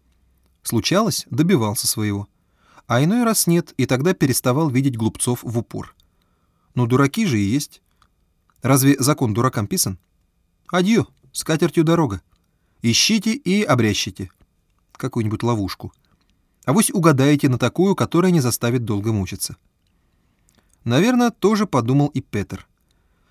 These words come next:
Во всяком случае, он не предпринял попытки догнать и остановить. Путники его больше не видели.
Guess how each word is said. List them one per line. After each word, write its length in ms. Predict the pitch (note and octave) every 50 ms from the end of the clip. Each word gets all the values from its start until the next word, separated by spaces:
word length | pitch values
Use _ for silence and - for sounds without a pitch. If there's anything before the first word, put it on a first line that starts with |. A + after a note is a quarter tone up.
| _ -
Во 120 | - B2 A#2+
всяком 260 | - F3+ D#3+ F3+ E3
случае, 400 | - G#3+ G#3+ F3+ - F#3+ F3+ - -
он 220 | F3 F3+ F3 F3
не 80 | F3 E3
предпринял 520 | - F3+ F3 - - D#3 D3 A#2+ A2 G2
попытки 420 | - A#2+ A#2 - C3+ A#2+ - -
догнать 420 | A2+ G#2 A2+ G#2 G#2+ A2+ C3+ D3+ D3 -
и 80 | B2+
остановить. 600 | A#2 G2+ - - A2 G#2+ A2 G2+ F2+ - - - _ _ _ _ _ _ _ _ _ _ _ _ _ _ _ _ _ _ _
Путники 520 | - F#3+ G3 G#3+ G#3 F#3 - G3 G3 F#3+ _
его 300 | - A#2 A2 G#2 G#2+ A#2+
больше 420 | A2+ G#2+ A#2 A2+ - - A#2 A2+ - _ -
не 180 | A#2 A2+ A2
видели. 360 | G2 F#2+ F#2+ G2 A2+ F#2+ F#2+